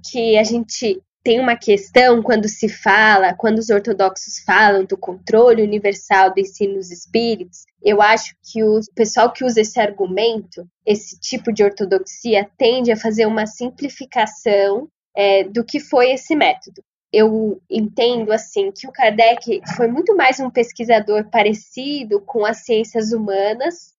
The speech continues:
do que com aquele ideal de ciências exatas, de que ele criou um método infalível e que tudo ele conferiu com vários espíritos. É, por exemplo, Kardec fala do critério do bom senso.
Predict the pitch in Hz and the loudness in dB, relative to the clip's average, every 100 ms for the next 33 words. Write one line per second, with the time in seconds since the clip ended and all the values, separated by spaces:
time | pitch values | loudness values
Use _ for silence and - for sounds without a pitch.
0 | _ 208 233 - 262 262 254 285 262 254 | _ -10 -8 -6 -6 -2 -4 -4 -8 -4
1 | 269 240 240 254 247 220 226 - 240 226 | 2 4 6 6 6 2 -2 -2 -4 -2
2 | 240 233 226 214 208 214 214 196 - 240 | 0 0 0 0 2 0 -2 -10 -6 -4
3 | 226 220 240 220 233 226 208 208 208 220 | -4 -4 0 0 0 0 2 2 0 -6
4 | 220 214 - 220 214 208 214 208 208 208 | -6 -6 -2 -2 -2 -6 -8 -4 -2 -2
5 | - 226 214 - _ _ 277 262 220 226 | -4 -10 -10 -12 _ _ -2 2 2 2
6 | - 226 214 - 240 220 214 214 214 220 | 0 -4 -4 -6 -4 -2 0 0 0 -2
7 | 214 208 214 214 214 - - 214 202 214 | 2 2 0 -4 -10 -10 -4 -4 -4 -8
8 | - - _ - 220 214 214 214 226 220 | -14 -20 _ 2 4 4 2 2 2 2
9 | 202 208 214 233 208 208 208 - 220 - | -2 -2 -6 -4 -4 -4 -4 -6 -14 -6
10 | - 220 214 208 190 190 220 214 233 226 | 0 4 4 2 0 -2 -8 -4 -6 -2
11 | 233 220 214 208 202 214 214 - 254 294 | -2 -2 -2 -4 -4 -4 -6 -6 -2 -2
12 | 285 233 - 190 175 | -4 -8 -10 -12 -14